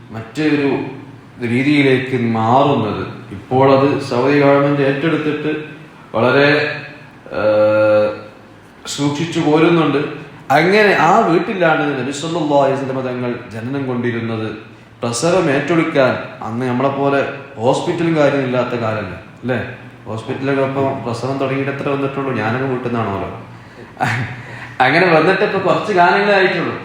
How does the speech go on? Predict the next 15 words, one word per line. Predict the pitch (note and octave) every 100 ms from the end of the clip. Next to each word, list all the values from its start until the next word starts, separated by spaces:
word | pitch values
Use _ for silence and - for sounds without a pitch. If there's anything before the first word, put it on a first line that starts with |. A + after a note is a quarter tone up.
| - - - - -
നബി | C#3+ F3
തങ്ങളുടെ | G#3 G#3 G3+
പ്രസവം | E3+ D3 G3+ G#3+
ഏറ്റെടുക്കാൻ | G3+ G3 F#3+ F3+ E3+ E3+
വന്നിരുന്നത് | D3+ F#3 F3 D#3+ D3+
മഹദിയാകുന്ന | C3+ D#3 E3+ F#3 E3 D3+ D3 C#3+ C#3
ഷിഫാ | - C3 D3+ E3+ G#3 F3+
ബീവി | D#3 E3+
റളിയല്ലാഹു | D3+ D3 C#3+ C3+ C3
അൻഹയായിരുന്നു. | C3 B2 B2 B2 A#2+ A#2 A#2 G#2 - - - - -
മഹാനരാകുന്ന | A2 A#2+ D3+ D#3+ D3+ C#3+ C#3 C#3+ C#3+ C#3+ - - - -
അബ്ദുറഹ്മാൻ | A#2+ A#2+ - G3 F#3 - E3 D#3+ D#3 D3 C3+
ഔഫ് | -
തങ്ങളുടെ | E3+ D#3 D3+
ഉമ്മയാണ്. | B2 C#3+ E3+ -